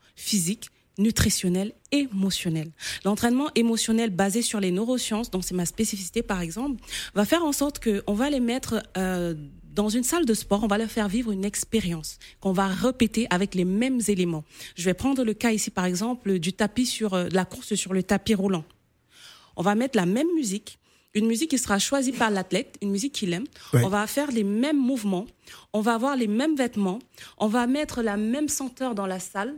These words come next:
Speaker 1: le même parfum.
Speaker 2: Ah, tout
Speaker 1: Ce qui
Speaker 2: cela,
Speaker 1: fait
Speaker 2: c'est
Speaker 1: que
Speaker 2: tous ces éléments sont importants.
Speaker 1: Très importants. Parce que là, on est en train de sensibiliser, on est en train de sensibiliser ou alors de mettre, euh, euh,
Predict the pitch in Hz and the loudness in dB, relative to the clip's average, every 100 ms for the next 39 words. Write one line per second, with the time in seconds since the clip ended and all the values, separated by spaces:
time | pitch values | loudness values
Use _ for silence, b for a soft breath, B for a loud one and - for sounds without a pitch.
0 | 214 196 240 294 269 - - - 131 B | -10 -4 -4 -2 -4 -8 -16 -2 0 B
1 | B B - 113 - 160 175 160 269 - | B B -2 2 4 4 4 2 -2 2
2 | 170 185 180 175 196 175 156 170 170 175 | 4 6 4 4 4 2 4 2 2 -2
3 | - _ - - 277 277 226 196 180 180 | -4 _ -4 -2 0 -2 -4 -4 -4 -6
4 | - 170 - B B 196 196 240 247 320 | -6 -12 -12 B B 0 2 2 2 0
5 | 277 240 226 269 233 226 226 214 196 214 | 0 -2 -2 0 0 0 -2 -4 -4 -4
6 | 294 349 _ _ _ 233 233 226 277 262 | -4 -6 _ _ _ 0 0 0 0 0
7 | 220 - 233 - 196 196 208 262 311 B | 0 -2 -2 -4 -4 -4 0 -2 -2 B
8 | B - 214 208 226 277 220 208 208 240 | B -2 0 2 0 0 0 0 0 0
9 | 311 - 247 196 - 190 180 175 | -2 -4 -4 -4 -2 -2 -2 -2